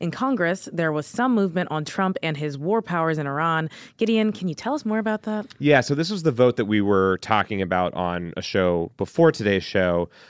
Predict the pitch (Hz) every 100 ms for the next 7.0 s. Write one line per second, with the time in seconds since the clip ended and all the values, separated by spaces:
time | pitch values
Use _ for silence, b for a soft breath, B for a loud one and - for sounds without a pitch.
0 | b - - 165 175 139 131 123 143 131
1 | 107 117 110 104 101 90 95 - 104 95
2 | 92 - 98 104 95 - 101 95 90 95
3 | - - 98 123 113 135 120 - 107 98
4 | 98 b b 120 - 147 - - 120 110
5 | - 104 - 127 - - 107 101 101 104
6 | 101 82 92 101 90 92 87 92 87